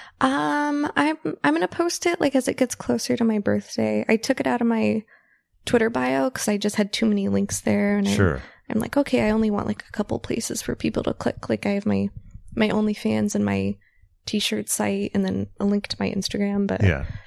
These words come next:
Speaker 1: I just wanna limit, limit it to that stuff.
Speaker 2: That sounds good. When's your birthday?
Speaker 1: December sixth.
Speaker 2: Oh, cool. So it's coming right up.
Speaker 1: Yeah, it's
Speaker 2: Yeah.
Speaker 1: coming up.
Speaker 2: Yeah. <laughs> What sign is that?
Speaker 1: Uh, Sag.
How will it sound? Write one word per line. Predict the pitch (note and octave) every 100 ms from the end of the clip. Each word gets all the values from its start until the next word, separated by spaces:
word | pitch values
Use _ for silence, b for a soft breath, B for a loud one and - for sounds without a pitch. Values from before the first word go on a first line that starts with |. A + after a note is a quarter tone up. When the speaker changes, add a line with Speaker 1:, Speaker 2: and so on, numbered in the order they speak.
| - - - - - -
Speaker 1:
I |
just | G#3+ G3+
wanna | G3 G3
limit, | F#3+ F#3+ - - _ -
limit | G#3 G#3 G#3
it | G3+ -
to | G3+
that | G3+ -
stuff. | - A3 G#3+ - -
Speaker 2:
That | A2
sounds | A2 F#2
good. | - F2+ G#2+
When's | G#2+ A2
your | F#2+
birthday? | G#2 G2+ C#2 C2 _ -
Speaker 1:
December | - A#3 A3+ G#3+
sixth. | - - - - - -
Speaker 2:
Oh, | F3+
cool. | - B2+ D#2
So | - D#2
it's | -
coming | - E2+ E2+
right | F2 F#2+
up. | D#3 - -
Speaker 1:
Yeah, | D4+ G4+
it's | A#2 F#2+
Speaker 2:
Yeah. |
Speaker 1:
coming | D#4 D#4+
up. | F4 F4+ B3+ -
Speaker 2:
Yeah. | G2 F#2+ - E3 D3+ D#3+ B2+ - A#2 -
<laughs> | -
What | A#2+ C#3
sign | - B2 G#2
is | D#2+
that? | D2+ C2+ - B B
Speaker 1:
Uh, | - C4 B3+
Sag. | - A3+ G#3+ G#3+